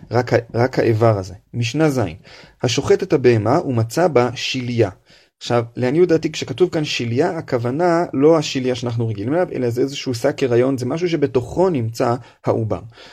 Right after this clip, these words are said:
השוחט את הבהמה ומצא בה שליה, נפש יפה תאכלנה. אז מי שנפשו יפה, שזה, כלומר, הוא לא נגעל מדברים, יכול לאכול את זה.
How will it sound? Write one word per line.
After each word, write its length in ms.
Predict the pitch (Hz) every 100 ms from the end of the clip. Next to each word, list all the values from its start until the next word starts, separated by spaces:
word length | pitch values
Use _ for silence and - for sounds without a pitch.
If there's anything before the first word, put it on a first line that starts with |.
| -
השוחט 280 | 120 117 180
את 80 | 185
הבהמה 300 | 143 139 156
ומצא 340 | 139 117 135
בה 140 | 131 117
שליה, 560 | - 101 95 90 110 156 - - -
נפש 380 | 160 262 202 180
יפה 240 | 165 175
תאכלנה. 580 | 170 156 151 127 113 98 - - _ -
אז 260 | 123 123
מי 200 | 147 175
שנפשו 1000 | 165 151 131 113 107 120 117 117 117 151
יפה, 440 | 131 107 - 165 165
שזה, 540 | 117 110 107 104 98 - -
כלומר, 240 | 120 120
הוא 120 | 113
לא 80 | 135
נגעל 340 | 139 113 117 120
מדברים, 580 | 104 101 113 294 427 -
יכול 360 | - 131 156 143
לאכול 360 | 123 113 101 92
את 80 |
זה. 100 | 107